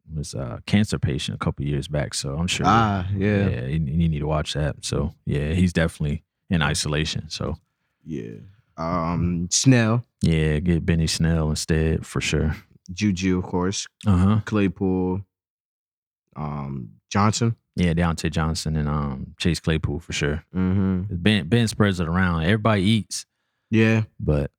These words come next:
Speaker 1: like I said, even though I feel like Washington might get 'em just from a fantasy standpoint, you can't sit that trio of receivers. They gotta get out there.
Speaker 2: Mm-hmm.
Speaker 1: Right?
Speaker 2: Um, Eric Ebron. Got him on fantasy.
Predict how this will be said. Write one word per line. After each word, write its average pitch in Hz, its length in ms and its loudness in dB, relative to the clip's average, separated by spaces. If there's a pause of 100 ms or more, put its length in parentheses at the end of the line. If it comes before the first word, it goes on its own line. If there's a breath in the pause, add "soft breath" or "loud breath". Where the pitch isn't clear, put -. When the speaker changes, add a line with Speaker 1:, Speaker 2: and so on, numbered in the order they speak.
(140)
Speaker 1:
like 90 160 2
I 90 40 6
said, 87 220 0
even 117 200 6
though 104 100 4
I 92 100 4
feel 104 160 2
like 87 200 4
Washington 92 420 2
might 85 240 2
get 87 200 2
'em 82 220 -2
just 90 180 0
from 87 200 0
a 82 60 2
fantasy 85 380 0
standpoint, 80 480 0
you 90 100 -2
can't 85 340 0 (320)
sit - 280 -2 (160)
that 78 200 0
trio 80 440 0
of 76 100 -4
receivers. 78 440 0
They 76 80 -2
gotta 80 240 0
get 78 100 0
out 78 220 -2
there. 78 320 -2 (320)
Speaker 2:
Mm-hmm. 92 320 0 (320)
Speaker 1:
Right? 92 200 2 (640)
Speaker 2:
Um, 90 380 -2
Eric 104 180 -2
Ebron. 92 460 -6 (840)
Got 117 120 6
him 113 140 6
on 104 80 2
fantasy. 110 500 0